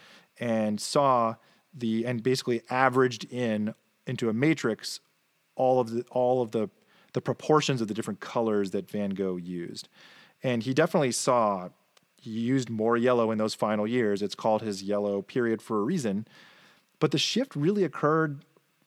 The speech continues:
or seemed to occur around eighteen eighty-eight or so, which is before he was admitted to the asylum in eighteen eighty-nine and when his health started to decline.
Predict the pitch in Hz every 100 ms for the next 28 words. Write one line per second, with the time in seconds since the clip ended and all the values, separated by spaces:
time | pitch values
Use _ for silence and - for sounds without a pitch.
0 | - 127 120 - 170 160 123 117 - 131
1 | 120 113 113 113 - 113 107 104 101 101
2 | - 110 151 156 156 180 196 202 208 143
3 | 135 123 117 - - 120 110 123 143 143
4 | 139 139 139 139 139 135 135 131 139 135
5 | 131 131 139 127 120 107 101 107 120 135
6 | - - - _ _ 117 107 104 107 101
7 | - 110 - 127 127 131 135 135 - 143
8 | 147 151